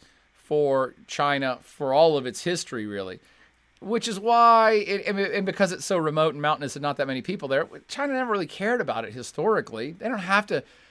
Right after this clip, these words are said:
to control it because there's nobody there anyway. But coming into the modern era, yeah, you don't want another entity controlling the headwaters that water all of the crops and your people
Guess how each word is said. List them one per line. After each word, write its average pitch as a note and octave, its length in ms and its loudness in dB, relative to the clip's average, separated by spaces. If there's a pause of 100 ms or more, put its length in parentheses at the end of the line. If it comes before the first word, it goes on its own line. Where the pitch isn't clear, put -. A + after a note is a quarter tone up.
(300)
to D#3+ 120 -4
control D#3 680 2
it A2+ 260 -6
because D3 360 -4
there's E3+ 180 -10
nobody F#3+ 240 -4
there F3+ 180 0
anyway. F3 400 -2 (320)
But E3 120 0
coming A#3 240 4
into G#3 180 2
the F3+ 80 -2
modern G3+ 360 6
era, C#3+ 400 4
yeah, G3+ 340 4
you D#3 200 -2
don't A#3+ 180 0
want G3+ 260 0 (500)
another F3 500 -2
entity E3 440 -4
controlling E3 500 -2
the C#3 120 0
headwaters C#3 800 0 (400)
that C#3+ 360 0
water D#3+ 520 2
all D#3+ 360 4
of D3 100 0
the C#3 80 -6
crops - 580 -2
and D3 160 -4
your C#3 120 0
people C3+ 540 -6